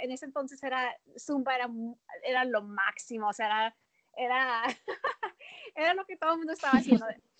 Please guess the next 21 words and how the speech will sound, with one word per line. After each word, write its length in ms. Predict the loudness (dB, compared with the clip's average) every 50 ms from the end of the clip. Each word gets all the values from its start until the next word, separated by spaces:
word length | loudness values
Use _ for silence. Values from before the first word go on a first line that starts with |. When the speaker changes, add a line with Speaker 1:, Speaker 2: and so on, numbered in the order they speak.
| _ _ -12
Speaker 1:
Y 120 | -10 -6
todavía 380 | -4 -2 -2 -2 0 0 -2 -2
es 80 | -2 -4
muy 160 | -6 -8 -6
popular, 600 | -6 -8 -8 -6 -8 -4 0 0 0 0 0 -4 _
pero 300 | -6 -4 -2 -2 -2 -2
en 120 | -4 -6
ese 200 | -8 -10 -8 -8
entonces 480 | -10 -6 -6 -6 -8 -6 -8 -8 -6 -6
era 180 | -4 -4 -4 -6
como 280 | -6 -10 -8 -6 -6
algo 300 | -6 -4 -4 -6 -6 -4 -2
wow. 440 | 0 2 2 4 2 0 -2 -6 -10 _ _ _ _ -16 _
Entonces, 920 | -8 -6 -6 -4 -6 -6 -6 -2 0 0 2 2 0 -2 -4 -10 -18 _ _ -4
am, 340 | -2 -2 0 0 -2 -4 -6 -10 -12 -14 -16 _ _ _ _ -20 -20 -20 -20 _ _ _ _ -12 0
le 140 | 6 6 6
dije, 360 | 6 6 4 4 4 4 2 -2 _
"Oye, 300 | 0 0 2 2 0 -2 -2 -4
¿no, 260 | -4 -4 -4 -6 -6 -6
no 180 | -4 -4 0
quieres 460 | 2 4 4 4 4 2 0 -8 -20